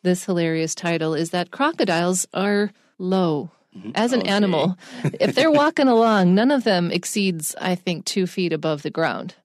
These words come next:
Speaker 1: They're a
Speaker 2: Mm-hmm.
Speaker 1: horizontal animal.
Speaker 2: Mm.
Speaker 1: People are vertical animals.
Speaker 2: Mm-hmm.
Speaker 1: But, <laughs> you know, like, doesn't matter how long crocodiles can get, they won't be tall. <laughs>
Speaker 2: 嗯哼。好，那这个作者会选用这一个字呢，我们觉得它因-，另外还有个意思，就是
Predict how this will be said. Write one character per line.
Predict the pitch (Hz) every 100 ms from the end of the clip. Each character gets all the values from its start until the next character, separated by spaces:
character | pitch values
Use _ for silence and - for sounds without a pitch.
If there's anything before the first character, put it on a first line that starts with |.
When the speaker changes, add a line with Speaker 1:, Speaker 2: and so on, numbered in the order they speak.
| _ _
Speaker 1:
They're | 190 185 240
a | 220
Speaker 2:
Mm-hmm. | 180 -
Speaker 1:
horizontal | 262 247 196 196 196 196 156
animal. | 156 156 139 - - _ -
Speaker 2:
Mm. | 110
Speaker 1:
People | - - 349
are | 285 233
vertical | 190 202 185 - 143
animals. | 147 127 120 - - - -
Speaker 2:
Mm-hmm. | 110 98 220
Speaker 1:
But, | 220 208 233
<laughs> | 240 240 277
you | 320
know, | 254 233
like, | 240 233 - _
doesn't | 330 359
matter | 330 330
how | 285 226
long | 170 185 208 185
crocodiles | 180 180 165 175 160 165 165
can | - 165
get, | 156 190 165 -
they | - 196 196 247
won't | 254 262 202
be | 208
tall. | - 190 143 - 180
<laughs> | 185
Speaker 2:
嗯 | 107 98
哼。 | 113 127 143 _ _ _
好， | 98 101
那 | 117
这 | 123
个 | 110 107 104 104 - -
作 | 165
者 | 107
会 | 139
选 | 139 107
用 | 123 117
这 | 123
一 |
个 | 117
字 | 98 120
呢， | 98 98 98 _ _
我 | -
们 | 98
觉 | 101
得 | 95
它 | 104
因-， | 123 120
另 | - 127
外 | 127 107
还 | 107
有 |
个 | 95
意 | - 107
思， | 92 -
就 | 110
是 | 104 98